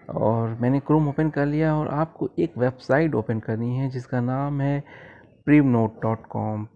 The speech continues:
primnote dot com जैसे ही आप ओपन करेंगे, कुछ इस तरह से इसका अपीयरेंस होगा। यहाँ पे जो मैसेज आप भेजना चाहते हो, आप यहाँ पे टाइप कर दीजिए। तो हम यहाँ पे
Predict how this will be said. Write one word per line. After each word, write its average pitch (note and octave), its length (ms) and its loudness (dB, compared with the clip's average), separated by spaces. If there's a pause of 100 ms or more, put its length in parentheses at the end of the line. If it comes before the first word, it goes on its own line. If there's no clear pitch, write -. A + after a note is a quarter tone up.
primnote D3+ 360 0
dot D3 220 -4
com D3 160 0
जैसे B2 180 -2
ही C#3 60 0
आप B2+ 120 -2
ओपन C3 240 -4
करेंगे, C#3 420 -2
कुछ - 280 -8
इस - 180 -6
तरह B2 220 2
से A#2+ 160 -4
इसका A#2 260 -2
अपीयरेंस A2+ 540 -4
होगा। D#3 260 -4 (500)
यहाँ E3+ 280 0
पे F3+ 100 2
जो D#3+ 180 0
मैसेज D3 380 2
आप C#3+ 100 0
भेजना B2+ 360 -2
चाहते C3+ 360 -4
हो, C3+ 180 -2
आप A#2+ 180 -4
यहाँ A#2+ 160 -2
पे A#2 140 -2
टाइप A#2+ 360 -4
कर C3 140 -2
दीजिए। C#3 460 -2 (460)
तो C3 120 -4
हम D3+ 300 -2
यहाँ C#3 340 -2
पे D3 280 0